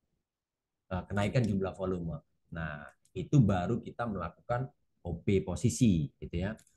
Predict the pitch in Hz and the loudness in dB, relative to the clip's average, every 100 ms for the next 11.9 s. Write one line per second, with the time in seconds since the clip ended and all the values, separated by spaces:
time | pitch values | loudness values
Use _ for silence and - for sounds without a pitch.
0 | _ - - - _ _ _ _ _ _ | _ -12 -12 -12 _ _ _ _ _ _
1 | _ _ _ _ - 165 185 214 226 220 | _ _ _ _ 2 4 6 4 2 0
2 | 131 123 131 131 123 113 98 92 82 101 | 6 6 6 4 4 4 2 0 0 2
3 | 156 185 _ _ _ _ _ _ _ _ | 2 0 _ _ _ _ _ _ _ _
4 | _ - 139 202 - _ _ - 139 156 | _ 4 6 4 -2 _ _ 2 4 6
5 | 170 165 151 143 135 - - 151 143 135 | 6 4 4 2 0 -6 -2 4 4 4
6 | 131 131 - 120 - 123 120 117 98 85 | 2 0 -2 -2 -2 2 2 2 -2 -6
7 | - 92 110 107 - 127 127 123 120 110 | -8 -4 -4 -4 0 4 4 6 6 6
8 | 107 98 117 156 165 127 120 - 165 170 | 6 6 4 4 2 0 0 0 0 2
9 | 180 185 185 131 139 131 127 - 139 - | 2 2 2 4 2 2 0 2 0 0
10 | 127 - 151 151 131 107 85 98 98 - | -2 2 4 4 4 2 0 -2 -6 -10
11 | 95 110 107 101 87 95 92 90 | -8 -4 -2 -2 -4 -8 -8 -10